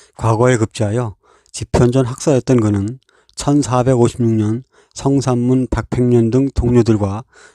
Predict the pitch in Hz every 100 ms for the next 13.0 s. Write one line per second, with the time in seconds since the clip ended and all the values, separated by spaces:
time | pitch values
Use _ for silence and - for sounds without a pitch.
0 | - - 107 113 135 135 - 113 131 113
1 | 110 123 147 160 156 110 - - _ _
2 | _ _ _ _ 147 131 123 107 127 _
3 | - - _ - - 113 - 139 131 127
4 | 120 113 113 104 117 139 _ _ _ 117
5 | 117 113 104 107 127 - 180 147 135 160
6 | 139 104 78 - - - - _ _ _
7 | _ _ _ 113 117 113 131 123 - 104
8 | 110 - _ _ _ _ - 156 147 135
9 | 123 131 127 110 120 117 107 104 - -
10 | 104 131 - _ - 139 127 113 110 110
11 | 131 117 - _ _ _ - - 110 113
12 | 110 - - 117 113 113 101 98 107